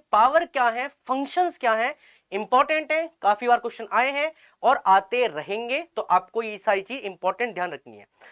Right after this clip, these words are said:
क्या कह रहा है बच्चे? "The governor has the same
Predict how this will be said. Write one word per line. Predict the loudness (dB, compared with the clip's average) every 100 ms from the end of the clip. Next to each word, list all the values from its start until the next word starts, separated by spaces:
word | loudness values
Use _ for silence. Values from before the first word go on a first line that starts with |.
| _
क्या | 0
कह | 2 4
रहा |
है | 4
बच्चे? | 0 -4 -8 -8 _ _ _ -2
"The | 0
governor | 2 4 4 4 2 0
has | 0 0 0
the | -4
same | -8 -10 -6 -2 -2 0 -2